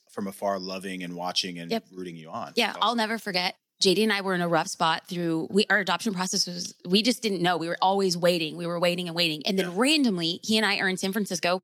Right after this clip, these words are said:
Speaker 2: and I get a text message from you and you're like, "Hey, bud, just thinking about you, praying for you." And it was just like, you had no idea the type of day that we had had.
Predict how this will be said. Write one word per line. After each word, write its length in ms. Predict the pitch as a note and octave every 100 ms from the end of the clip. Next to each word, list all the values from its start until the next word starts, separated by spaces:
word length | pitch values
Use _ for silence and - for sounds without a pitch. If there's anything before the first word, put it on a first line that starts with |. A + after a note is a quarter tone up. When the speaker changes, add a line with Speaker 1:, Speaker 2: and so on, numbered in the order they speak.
| -
Speaker 2:
and 80 | E3+
I 20 |
get 140 | F#3
a 40 | -
text 240 | D4+ -
message 280 | A3+ G3 -
from 120 | F#3
you 160 | F3 F3
and 80 | G3
you're 80 | G3
like, 200 | F#3+ -
"Hey, 260 | - C4+ A3
bud, 340 | D#3+ G#3 G#3+
just 160 | A3 -
thinking 300 | B3+ C4 A#3+
about 260 | G3 F3+ -
you, 240 | F3+ F3+ - -
praying 260 | D4 C#4+
for 140 | A#3+ F#3
you." 280 | E3+ E3+ -
And 80 | G3+
it 60 | G3+
was 140 | G3+
just 120 | F#3+
like, 160 | F3+ F3+ _
you 100 | A3+
had 100 | F#3+
no 300 | F#3 F#3 G3+
idea 280 | A#3 G3 F3
the 60 |
type 160 | E3+ D#3+
of 60 |
day 120 | D3 D#3+
that 120 | E3
we 80 | D#3
had 80 | D3
had. 400 | A3 F3 -